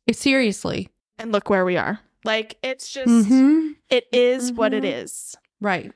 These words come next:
Speaker 1: You
Speaker 2: don't need to
Speaker 1: just,
Speaker 2: go
Speaker 1: it's just
Speaker 2: seeking anything other than God.
Speaker 1: Right. It's just, like, one of those things, like, this is what God said, you just have to accept it.
Speaker 2: Exactly.
Speaker 1: And I think that's part two where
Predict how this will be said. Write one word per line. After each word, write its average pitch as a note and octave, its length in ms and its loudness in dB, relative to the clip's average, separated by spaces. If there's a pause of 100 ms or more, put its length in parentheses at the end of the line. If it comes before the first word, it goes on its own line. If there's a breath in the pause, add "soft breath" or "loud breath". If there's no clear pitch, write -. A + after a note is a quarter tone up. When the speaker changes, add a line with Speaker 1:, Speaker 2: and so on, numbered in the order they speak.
Speaker 1:
You A#3 120 -2
Speaker 2:
don't A#3 100 4
need A#3+ 60 2
to C#4 60 4
Speaker 1:
just, B3+ 80 0
Speaker 2:
go C4+ 100 6
Speaker 1:
it's C4+ 140 2
just D#4 180 4
Speaker 2:
seeking E4+ 260 2
anything C#4 420 0
other A#3+ 180 4
than G3+ 160 -2
God. - 300 0
Speaker 1:
Right. C4 260 0
It's D4 160 -2
just, - 180 0
like, D4+ 140 2
one A#3+ 100 4
of A#3 100 4
those B3 200 4
things, D4 240 2
like, G#3 160 0
this F#3+ 180 -2
is G#3+ 80 -2
what A3+ 160 -2
God G3 220 0
said, G#3 220 -2
you G3 80 -6
just D#3+ 260 -4
have E3 160 -8
to E3+ 80 -8
accept - 380 -12
it. - 200 -14
Speaker 2:
Exactly. - 380 -6
Speaker 1:
And A3 60 0
I G#3+ 60 0
think A3 200 -2
that's A3 180 0
part - 340 0
two B3+ 200 2
where G3+ 340 2